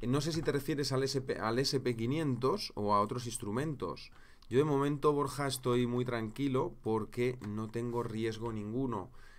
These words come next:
En el S P quinientos mi trade ya va a salir en beneficio ahí y voy cerrando algunos trozos. Pero sí que es cierto, lo que comentas es algo interesante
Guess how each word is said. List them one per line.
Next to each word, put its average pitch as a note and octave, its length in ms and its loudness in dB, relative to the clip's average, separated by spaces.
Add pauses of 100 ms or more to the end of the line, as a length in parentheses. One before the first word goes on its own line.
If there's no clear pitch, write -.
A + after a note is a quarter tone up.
(160)
En G2+ 80 -6
el G#2 80 -2
S G#2 180 -4
P G#2+ 140 -4
quinientos A#2 420 -2
mi G#2 140 -2
trade A2+ 240 2
ya A#2 160 0
va A#2+ 80 0
a G#2+ 40 -4
salir G#2+ 220 -4
en G#2+ 100 -4
beneficio F#2+ 480 -6
ahí D3 220 -2 (680)
y E3 300 -2
voy F#2 280 -2
cerrando A2+ 360 -2
algunos A2 380 -2
trozos. C#3+ 540 0 (560)
Pero A2 240 4
sí C#3+ 140 0
que C#3+ 100 2
es C3+ 100 4
cierto, D#3+ 460 4
lo A#2+ 140 4
que G#2 100 -2
comentas D3 680 0
es - 200 -4
algo A#2+ 220 0
interesante C3 880 0